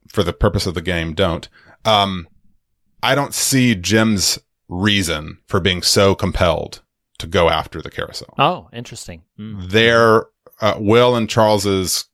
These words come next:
Speaker 1: continued concern for how driven he is to go to this. To me, in story, there isn't a ton of established motive f-, other than the simple notion of its malevolence is alluring.
Speaker 2: Yeah.
Speaker 1: Sort of.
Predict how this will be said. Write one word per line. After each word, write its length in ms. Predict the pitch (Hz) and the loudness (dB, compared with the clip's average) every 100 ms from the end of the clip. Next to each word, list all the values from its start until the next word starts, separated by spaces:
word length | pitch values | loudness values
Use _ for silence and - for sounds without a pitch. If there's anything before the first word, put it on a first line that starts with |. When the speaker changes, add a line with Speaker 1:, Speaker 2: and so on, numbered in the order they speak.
| - | -4
Speaker 1:
continued 560 | 104 - 117 113 110 | -2 2 2 2 0
concern 680 | 104 95 - 101 85 78 78 - | 0 0 2 2 2 -2 -8 -2
for 100 | 92 | -2
how 400 | - 98 90 87 | 0 2 2 2
driven 380 | 80 95 87 85 | 0 -2 0 -4
he 240 | 92 82 | -6 -6
is 160 | 78 76 | -4 -6
to 80 | - | -6
go 160 | 82 80 | -4 -4
to 100 | - | -6
this. 300 | 67 - - - - | -10 -12 -14 -18 -8
To 100 | - | 0
me, 460 | 107 117 120 104 - | 2 4 2 0 -2
in 220 | 151 156 147 | -2 0 2
story, 600 | - 92 80 78 80 - | 2 4 4 2 -2 -2
there 140 | 95 | 0
isn't 200 | 98 98 | 2 0
a 60 | 85 | -4
ton 220 | - 92 | -4 -4
of 80 | 87 | -2
established 680 | 82 90 82 82 78 - - _ _ _ | -2 -2 -2 -2 -6 -8 -14 _ _ _
motive 640 | 107 101 98 92 85 - - | -2 2 2 2 -4 -10 -18
f-, 140 | - _ _ - | -20 _ _ 0
other 320 | 139 135 127 | 2 4 4
than 220 | 104 104 | 2 0
the 80 | 92 | 0
simple 380 | - 101 92 90 | 2 0 2 0
notion 420 | 85 85 - 85 | 2 0 0 0
of 380 | 80 78 76 - _ _ _ _ | 2 0 -2 -8 _ _ _ _
its 480 | 101 87 - - - _ - | -4 -4 -4 -6 -8 _ -4
malevolence 760 | 95 87 87 87 82 80 - | 0 2 0 0 -6 -6 -8
is 160 | 104 82 | -6 -4
alluring. 540 | 80 80 73 - - _ - | -4 -4 -6 -10 -16 _ -12
Speaker 2:
Yeah. 220 | - 87 - _ _ | -10 -10 -12 _ _
Speaker 1:
Sort 380 | - - 104 76 | -10 -2 0 0
of. 200 | - - | -4 -16